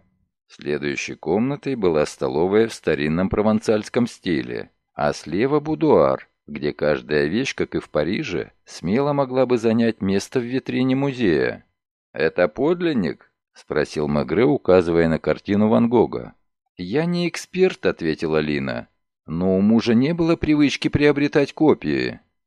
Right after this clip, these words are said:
Кухня оказалась просторной, современной, безукоризненно чистой.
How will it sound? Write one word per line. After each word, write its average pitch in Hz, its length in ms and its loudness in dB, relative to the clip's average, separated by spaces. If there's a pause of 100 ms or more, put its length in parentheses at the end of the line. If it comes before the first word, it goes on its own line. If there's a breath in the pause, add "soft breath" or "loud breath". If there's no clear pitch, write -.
(320)
Кухня 143 480 -6
оказалась 104 540 0
просторной, 80 760 -2
современной, 76 920 -4 (180)
безукоризненно 78 880 -2
чистой. 62 760 -4